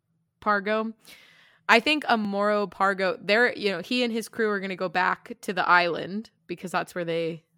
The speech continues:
they wanna be. I think that while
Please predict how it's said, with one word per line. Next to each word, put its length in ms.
they 100
wanna 220
be. 340
I 240
think 520
that 280
while 760